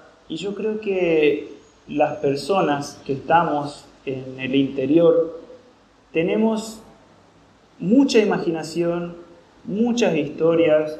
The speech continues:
muchas palabras, mucha experiencia que es necesaria que salga a la luz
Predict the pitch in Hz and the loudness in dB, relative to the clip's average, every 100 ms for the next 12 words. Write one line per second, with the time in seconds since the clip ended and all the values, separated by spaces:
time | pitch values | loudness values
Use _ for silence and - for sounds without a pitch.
0 | - 151 185 214 190 165 147 131 147 160 | -14 -12 -8 -6 -6 -6 -4 2 4 4
1 | 151 139 139 143 - - 175 208 214 202 | 4 2 2 -2 -14 -20 -10 -8 -2 -2
2 | - - 139 160 175 160 - 139 139 143 | 0 2 4 4 2 0 -4 2 2 2
3 | 139 - - _ _ 165 165 165 165 160 | -2 -14 -20 _ _ -2 0 0 0 0
4 | 156 - - - - _ _ - 233 220 | -2 -4 -8 -16 -20 _ _ -2 -2 -2
5 | 202 175 143 190 180 151 151 160 - - | -4 -6 2 6 6 6 4 2 -2 -14
6 | - _ _ - 139 180 196 202 165 143 | -20 _ _ -10 -2 4 4 4 4 4
7 | 139 151 151 151 | 4 2 2 -2